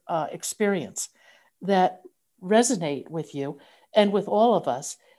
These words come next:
And what did you get out of it? What did you learn? Because I think we have so much to learn from each other. And I think some of the commonalities that come out of a cancer experience for many people, not for everybody,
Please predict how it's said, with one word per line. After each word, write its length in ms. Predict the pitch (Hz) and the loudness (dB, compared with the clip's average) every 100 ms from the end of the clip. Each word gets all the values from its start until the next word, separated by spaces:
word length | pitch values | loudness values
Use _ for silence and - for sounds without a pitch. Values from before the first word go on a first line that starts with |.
| _ | _
And 160 | 220 208 | -2 0
what 140 | 254 | -2
did 160 | 294 302 | -2 -8
you 80 | 269 | -8
get 180 | 208 | -4
out 220 | 190 190 220 | -2 -2 -4
of 140 | 151 | -8
it? 100 | 139 - | -12 -8
What 140 | 196 | -8
did 200 | 208 - | -8 -8
you 100 | 202 | -8
learn? 460 | 165 175 180 156 143 _ _ - | -6 -6 -6 -8 -12 _ _ -8
Because 240 | 226 233 | -4 0
I 80 | 240 | 0
think 220 | 233 277 | 0 -4
we 100 | 285 | -4
have 180 | 233 226 | 0 0
so 180 | - 262 | 0 -2
much 240 | 302 - | -2 -6
to 100 | - | -8
learn 280 | 196 190 190 | -2 -2 -2
from 220 | 190 190 | -6 -8
each 180 | 165 - | -6 -2
other. 220 | 170 165 - | 0 -2 -4
And 220 | 233 226 | -2 0
I 120 | 226 | 0
think 320 | 233 262 254 214 | -2 -4 -6 -8
some 200 | - 233 | -4 -4
of 60 | |
the 120 | 214 | -4
commonalities 840 | - 226 208 185 202 202 170 151 - _ _ _ | 0 0 2 0 0 0 -4 -8 -14 _ _ _
that 100 | 202 | -4
come 160 | 202 196 | 2 6
out 160 | 202 | 8
of 80 | 220 | 6
a 40 | 196 | 0
cancer 320 | - 180 165 | -4 -4 -6
experience 340 | - 170 165 | -6 -6 -6
for 120 | - | -6
many 300 | 170 185 214 | -2 2 2
people, 400 | 247 - 170 165 | 0 -2 -2 -2
not 220 | 170 160 - | 0 -2 -2
for 100 | 214 | -2
everybody, 580 | 202 160 151 143 151 | -2 -2 -2 -4 -4